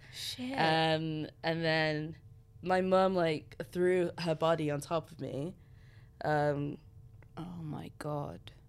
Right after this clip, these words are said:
Speaker 2: she, like, threw her body on top of me to protect me and was, like, praying on top of me because, like, honestly, I thought, I honestly thought I was gonna die in that moment
Speaker 1: Oh.
Speaker 2: because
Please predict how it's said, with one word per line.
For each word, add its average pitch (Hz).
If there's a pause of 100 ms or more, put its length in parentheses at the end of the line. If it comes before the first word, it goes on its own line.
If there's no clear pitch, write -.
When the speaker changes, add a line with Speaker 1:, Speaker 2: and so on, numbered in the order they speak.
(640)
Speaker 2:
she, 220
like, 220
threw 220
her 220
body 190
on 175
top 190
of -
me 131 (440)
to 180
protect -
me 220
and 208
was, 170
like, 170 (120)
praying 196
on 185
top 196
of 196
me 220
because, 220
like, 160
honestly, 185
I 160
thought, 165 (460)
I 185
honestly 262
thought 208
I 185
was 185
gonna 175
die 175
in 160
that 160
moment 165
Speaker 1:
Oh. -
Speaker 2:
because -